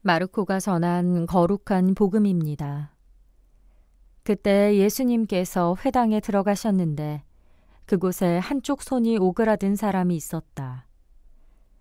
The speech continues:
사람들은 예수님을 고발하려고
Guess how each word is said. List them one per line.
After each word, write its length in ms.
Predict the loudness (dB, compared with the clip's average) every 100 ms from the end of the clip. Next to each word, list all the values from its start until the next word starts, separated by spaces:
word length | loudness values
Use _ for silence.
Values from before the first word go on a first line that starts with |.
| _
사람들은 720 | 0 2 4 2 0 0 2
예수님을 540 | 2 2 0 0 0 0
고발하려고 960 | 0 4 4 2 -2 -4 -6 -8 -8